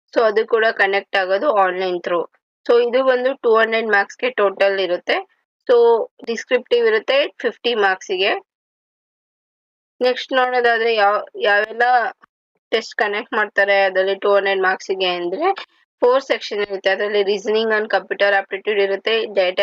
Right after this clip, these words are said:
analysis, interpretation ಇರುತ್ತೆ, ಜನರಲ್ ಅವೇರ್‌ನೆಸ್, ಎಕಾನಮಿ, ಬೇಸಿಕ್ ಬ್ಯಾಂಕಿಂಗ್ ನಾಲೆಡ್ಜ್ ಇರುತ್ತೆ. So, ಲಾಸ್ಟ್ ಅಲ್ಲಿ ಇಂಗ್ಲಿಷ್ ಲ್ಯಾಂಗ್ವೇಜ್ ಇರುತ್ತೆ. So, ಇದು ಟೋಟಲ್ ಸೇರಿ ನಿಮ್ಗೆ ಇನ್ನೂರು ಮಾರ್ಕ್ಸ್ ಆಗುತ್ತೆ. Number of questions ಬಂದು ಒನ್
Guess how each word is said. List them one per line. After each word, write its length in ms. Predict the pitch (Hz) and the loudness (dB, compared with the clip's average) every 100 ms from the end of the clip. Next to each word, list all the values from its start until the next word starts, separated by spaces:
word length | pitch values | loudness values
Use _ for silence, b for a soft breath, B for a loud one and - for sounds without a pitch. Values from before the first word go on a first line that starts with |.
| 196 | 0
analysis, 540 | 190 196 196 208 202 | 0 -4 -4 -6 -4
interpretation 680 | 190 190 190 190 208 - 202 | -2 -2 -4 -4 -4 -4 -4
ಇರುತ್ತೆ, 260 | 196 190 214 | -4 -2 -2
ಜನರಲ್ 420 | 240 185 190 196 | 0 0 0 0
ಅವೇರ್‌ನೆಸ್, 440 | 185 190 190 202 | 0 -2 -4 -4
ಎಕಾನಮಿ, 440 | 185 - 190 190 196 | -6 -2 -2 -2 -2
ಬೇಸಿಕ್ 420 | 190 196 208 - _ _ _ _ _ 196 | -2 -2 -4 -8 _ _ _ _ _ -2
ಬ್ಯಾಂಕಿಂಗ್ 520 | 196 208 208 240 226 | 0 -2 -4 -2 0
ನಾಲೆಡ್ಜ್ 380 | 208 208 202 202 | 0 -2 -2 -2
ಇರುತ್ತೆ. 680 | 190 190 233 320 _ _ _ - | -2 -2 -4 -4 _ _ _ -2
So, 160 | 240 - - | 0 -2 -4
ಲಾಸ್ಟ್ 400 | 202 208 233 254 | 0 0 0 -2
ಅಲ್ಲಿ 400 | 233 247 403 427 | 0 0 -2 -4
ಇಂಗ್ಲಿಷ್ 420 | 233 233 240 - | -2 -2 -2 -2
ಲ್ಯಾಂಗ್ವೇಜ್ 420 | 208 185 185 180 | -2 -2 -4 -10
ಇರುತ್ತೆ. 300 | 170 170 175 | -10 -8 -6
So, 280 | 180 - 214 | -4 -2 -2
ಇದು 420 | 208 233 233 - _ _ | 0 0 -2 -4 _ _
ಟೋಟಲ್ 380 | - 214 233 233 | -4 -2 -2 -4
ಸೇರಿ 360 | 226 214 202 202 | -2 -2 0 0
ನಿಮ್ಗೆ 680 | 196 196 220 359 - _ _ - | -2 -2 -4 -4 -10 _ _ -6
ಇನ್ನೂರು 420 | 226 233 240 226 | -2 2 2 2
ಮಾರ್ಕ್ಸ್ 300 | 202 202 - | -2 -4 -4
ಆಗುತ್ತೆ. 320 | 202 190 330 | -4 -4 -4
Number 420 | 392 427 214 208 | -4 -2 -2 0
of 140 | 220 220 | -2 -4
questions 440 | - 202 202 202 196 | -6 -6 -4 -6 -4
ಬಂದು 220 | 196 196 | 0 0
ಒನ್ 200 | 185 | 0